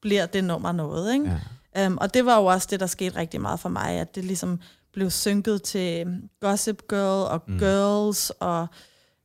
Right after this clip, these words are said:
Speaker 1: øh, store reklamer.
Speaker 2: Mm.
Speaker 1: Altså, øhm,
Speaker 2: Hvilke numre bliver?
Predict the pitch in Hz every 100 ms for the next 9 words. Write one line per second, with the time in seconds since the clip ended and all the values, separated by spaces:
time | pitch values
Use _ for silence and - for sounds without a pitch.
0 | - 185 170 165 165 - _ - - -
1 | 226 226 233 208 180 202 185 190 214 208
2 | - 110 98 127 180 180 175 170 104 -
3 | - 175 170 165 160 143 147 165 151 131
4 | 139 135 135 104